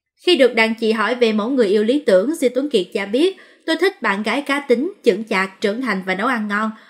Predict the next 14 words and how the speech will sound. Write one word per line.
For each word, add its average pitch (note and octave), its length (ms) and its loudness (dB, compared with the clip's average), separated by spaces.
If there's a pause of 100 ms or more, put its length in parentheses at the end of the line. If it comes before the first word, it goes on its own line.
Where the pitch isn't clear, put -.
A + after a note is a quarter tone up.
(140)
Tôi F4 140 -2
từng B3 180 4
rất F4 220 0
sợ G3+ 320 -2
người G3+ 160 -2
yêu A#3 220 0
trong A3+ 260 -4
nghề G3 260 0 (280)
vì A#3 240 6
không C4 180 0
có E4+ 80 -2
thời A3 180 -4
gian G#3 240 -4
nhiều." F#3+ 240 -2